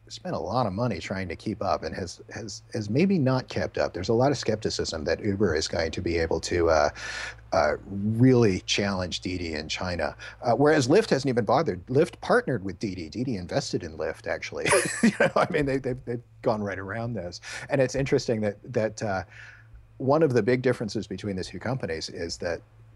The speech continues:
Uber is doing things on its own and Lyft is doing them through partners. Um, you know, we talk about retaining drivers, hiring, retaining drivers. Uh, that's a, that's a huge thing for both of them.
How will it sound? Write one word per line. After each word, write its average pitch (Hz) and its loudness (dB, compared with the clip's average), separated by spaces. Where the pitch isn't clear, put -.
Uber 123 2
is 101 -2
doing 101 2
things 92 -4
on 85 -4
its 85 -4
own 95 0
and 87 -2
Lyft 143 -2
is 185 4
doing 90 0
them 85 -4
through 80 -4
partners. 78 -4
Um, 90 2
you - 4
know, 110 6
we 113 6
talk 135 4
about 131 6
retaining 135 2
drivers, 113 4
hiring, 117 0
retaining 104 -2
drivers. 98 0
Uh, 92 -2
that's 113 -2
a, 104 0
that's 127 2
a 113 2
huge 170 2
thing 123 2
for 101 0
both 95 0
of 104 -2
them. 85 -2